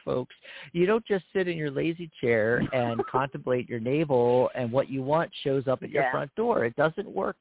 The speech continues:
Speaker 1: that way. You have to actually do all of these steps, do all of this work, where, you know, and it's work, and most people aren't willing to put that in, and that's why they can't manifest. Now, the people that it happens to, and it's unfair that it happens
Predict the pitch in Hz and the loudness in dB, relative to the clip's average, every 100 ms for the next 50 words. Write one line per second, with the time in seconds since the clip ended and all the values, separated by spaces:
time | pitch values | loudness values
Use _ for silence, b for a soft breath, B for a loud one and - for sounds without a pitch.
0 | 156 - - - 123 101 107 B B B | -6 -4 -4 -2 0 0 -2 B B B
1 | 143 127 139 151 - 160 - 135 - - | 0 2 2 0 0 -4 0 0 -2 -6
2 | 156 143 143 117 123 135 135 123 131 143 | -6 -4 -4 -4 -2 0 0 2 2 2
3 | 131 135 143 _ 123 117 - _ 113 - | -6 -10 -10 _ -2 -2 -6 _ -8 -4
4 | 113 117 139 135 139 - 135 120 127 117 | -2 0 -2 -2 -6 -6 -12 0 2 2
5 | 117 - B B B B - 123 123 120 | 0 -6 B B B B -4 2 4 4
6 | 120 - - 147 - 190 220 - 170 185 | 2 0 -4 -2 0 2 2 -2 0 2
7 | 269 - - - 151 147 156 190 - 185 | 4 2 -6 -8 -4 0 0 -2 -4 -6
8 | - 165 160 147 156 160 143 - 160 - | 0 0 0 0 0 0 -4 -6 -4 2
9 | 127 120 165 156 135 117 113 - 120 104 | 2 2 0 0 -2 -4 -4 -2 0 0
10 | 104 - 101 - - 95 92 - 104 - | -2 -6 -10 -10 -12 -12 -12 -12 -12 -10
11 | - 123 117 - 165 165 135 127 113 110 | -2 0 0 0 0 2 2 2 0 -2
12 | 127 127 127 117 _ 127 117 101 - 127 | -2 -2 -4 -14 _ -8 -6 -6 -4 -4
13 | 180 - 131 110 120 - B B B 120 | -4 0 2 2 2 -4 B B B 0
14 | 120 110 123 - 127 113 | 0 2 0 0 -4 -4